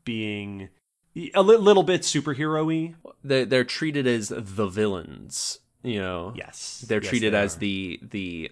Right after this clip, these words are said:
Speaker 2: um, the title, you know, the named character, you know, how you know when you're fighting a minion versus a, a, <laughs> a boss fight in a video game is
Speaker 1: <laughs> Yes,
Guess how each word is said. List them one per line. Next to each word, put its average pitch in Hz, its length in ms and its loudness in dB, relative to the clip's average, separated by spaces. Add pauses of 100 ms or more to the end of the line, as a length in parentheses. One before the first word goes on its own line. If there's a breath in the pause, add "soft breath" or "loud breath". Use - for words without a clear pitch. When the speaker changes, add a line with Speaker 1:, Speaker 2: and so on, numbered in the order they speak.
Speaker 2:
um, 95 520 -4 (560)
the 135 280 -2
title, 127 480 6
you 123 120 4
know, 110 60 2
the 113 80 2
named 120 380 2
character, 101 680 2 (440 loud breath)
you 123 140 0
know, 95 300 -2 (280)
how 113 160 2
you 110 140 4
know 110 160 4
when 107 100 2
you're 104 100 2
fighting 101 340 2
a 95 60 0
minion 104 440 0
versus 98 360 -2
a, 95 320 0 (420)
a, 113 360 4
<laughs> 202 140 8
a 117 140 6
boss 104 400 2
fight 95 380 2
in 107 140 -4
a 95 40 -4
video 101 280 0
game 92 380 -4 (300)
is 139 360 2
Speaker 1:
<laughs> 147 60 0
Yes, 175 440 4